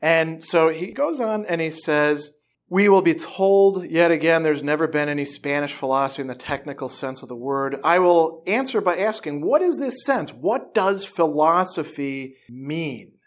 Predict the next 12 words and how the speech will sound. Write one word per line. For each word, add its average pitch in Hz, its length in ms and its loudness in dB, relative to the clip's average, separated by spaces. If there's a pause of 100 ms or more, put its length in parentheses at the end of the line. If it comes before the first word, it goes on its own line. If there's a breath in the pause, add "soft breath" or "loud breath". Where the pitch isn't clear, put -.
(300)
And 170 280 -2
Windelband 202 840 2
and 127 220 -4
people 143 400 -4
like 180 320 0
him 127 420 -10
say 170 480 2
that 151 540 2
it's 151 240 -2
really 180 380 2
just 147 400 -2
philosophy 143 1120 -2